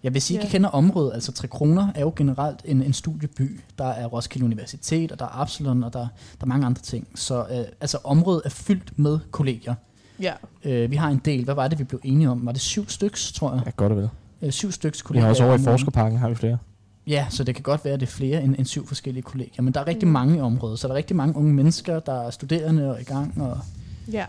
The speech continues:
Speaker 1: øh, rigtig meget udvikling.
Speaker 3: Det er det.
Speaker 1: Øh, og, og stedet er jo forholdsvis nyt. Hvad er det, tredive år siden, man, man grundlagde det og gik i gang og,
Speaker 3: Mm.
Speaker 1: og gjorde det her til
Speaker 2: Mm.
Speaker 1: studiestedet?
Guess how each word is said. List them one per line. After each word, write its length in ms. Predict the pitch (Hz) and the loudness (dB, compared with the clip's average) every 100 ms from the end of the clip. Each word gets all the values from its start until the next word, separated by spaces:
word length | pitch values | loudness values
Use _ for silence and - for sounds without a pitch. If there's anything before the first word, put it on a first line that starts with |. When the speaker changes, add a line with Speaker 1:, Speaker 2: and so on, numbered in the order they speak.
| - - - - | -10 -20 -20 -12
Speaker 1:
øh, 100 | - 131 - - - - _ _ _ _ _ _ _ _ _ _ - | -10 -10 -14 -20 -20 -20 _ _ _ _ _ _ _ _ _ _ -8
rigtig 140 | 139 | 0
meget 140 | 160 143 | 2 2
udvikling. 500 | 151 143 131 120 120 - - | 0 -2 -2 -4 -4 0 2
Speaker 3:
Det 140 | 107 | 4
er 100 | 107 | 2
det. 20 | - - _ _ | 0 -8 _ _
Speaker 1:
Øh, 180 | 147 120 120 123 - | -8 -6 -8 -10 -6
og, 220 | 127 123 | -6 -4
og 100 | 131 | -6
stedet 260 | - 175 160 | -2 -2 0
er 40 | |
jo 40 | 127 | -2
forholdsvis 500 | 151 143 - 127 - | -4 -4 -6 -2 2
nyt. 140 | 160 - - | 2 0 -8
Hvad 140 | 151 | -6
er 40 | 131 | -4
det, 100 | 139 | -4
tredive 280 | - 170 180 | -2 -2 -2
år 100 | 139 | -4
siden, 340 | - 156 180 | 0 2 4
man, 100 | 135 | 2
man 240 | 127 127 - | 0 -2 0
grundlagde 420 | 151 175 156 127 | 2 2 2 -2
det 160 | 127 127 | -4 -4
og 220 | 127 127 | -4 -4
gik 140 | 135 | -8
i 40 | 135 | -4
gang 260 | 143 156 - | -4 -4 -4
og, 280 | 139 123 131 - _ | -4 -2 -6 -12 _
Speaker 3:
Mm. 220 | 123 113 117 - | 0 0 -2 -10
Speaker 1:
og 100 | - | -4
gjorde 180 | 143 131 | -2 0
det 80 | 139 | 0
her 140 | 143 | 0
til 300 | - 139 127 - | 0 -2 -2 -4
Speaker 2:
Mm. 60 | 233 | -6
Speaker 1:
studiestedet? 800 | 208 202 147 147 - - 139 | -2 0 0 -4 -6 -6 -6